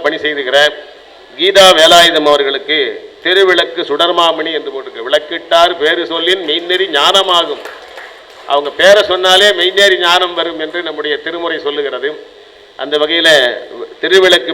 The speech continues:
பணி செய்துகிற விளக்கு சுடர்மாமணி கீதா வேலாயுதம் அவர்களை பாராட்டி மகிழ்கிறேன். அடுத்ததாக அகல்யா சீன் அவர்கள் சமரச மருத்துவ செம்மல் என்ற விருது வழங்கியிருக்கிறார்கள். அந்த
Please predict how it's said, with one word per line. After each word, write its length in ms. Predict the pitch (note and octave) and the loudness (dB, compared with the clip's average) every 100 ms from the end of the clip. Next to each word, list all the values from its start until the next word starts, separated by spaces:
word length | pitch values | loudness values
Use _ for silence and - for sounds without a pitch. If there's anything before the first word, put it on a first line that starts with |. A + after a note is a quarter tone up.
| - | -2
பணி 140 | D3+ D3+ C#3+ | 0 0 -2
செய்துகிற 340 | D3 C#3 C3+ B2+ A#2+ | -2 -2 -2 -2 0
விளக்கு 280 | D#3+ E3+ E3 | 0 -2 -4
சுடர்மாமணி 600 | C#3+ D#3 D#3 D3 C#3 C3 - - - - - - - | -2 0 2 4 4 0 -2 -8 -18 -20 -20 -20 -4
கீதா 240 | E3+ F3 E3 | 0 2 2
வேலாயுதம் 460 | D3 E3+ E3+ E3 D3+ | 2 4 2 0 -2
அவர்களை 280 | D3 D3 C#3 C3 | -2 -2 -4 -2
பாராட்டி 400 | C3+ D3 D3+ - C3+ | 2 4 2 2 0
மகிழ்கிறேன். 460 | C3 B2+ A#2 C3+ D3+ - - - - - - - - - _ - | 0 -2 0 -2 -2 -10 -20 -20 -20 -20 -20 -20 -20 -20 _ -4
அடுத்ததாக 640 | D3 F3+ F#3+ F3+ D#3+ D3+ D#3 C#3 G#2+ - - C#3+ | -4 -2 0 2 4 4 4 2 0 -8 -4 2
அகல்யா 400 | F3+ F#3+ F#3+ F3+ - | 4 6 6 4 2
சீன் 240 | E3+ D#3+ D3+ | -4 0 0
அவர்கள் 360 | C#3 C#3+ D3+ A2 - - - - - - | 2 2 2 0 -8 -20 -20 -20 -20 -4
சமரச 400 | D3+ E3+ F#3+ F3+ G3 D#3+ | 0 2 2 2 2 2
மருத்துவ 320 | F3 - F3+ - | -2 -4 -6 -6
செம்மல் 300 | D#3+ D#3+ D3+ C#3+ | -6 -4 -6 -6
என்ற 120 | D3+ D3+ | -6 -6
விருது 180 | D#3 D#3+ D#3 | -8 -6 -2
வழங்கியிருக்கிறார்கள். 760 | D3 C#3+ C#3 C#3 C3 B2+ D3 D#3 - - - _ _ _ _ - | -2 -2 -6 -2 0 0 -2 -6 -18 -20 -20 _ _ _ _ -16
அந்த 120 | - | -10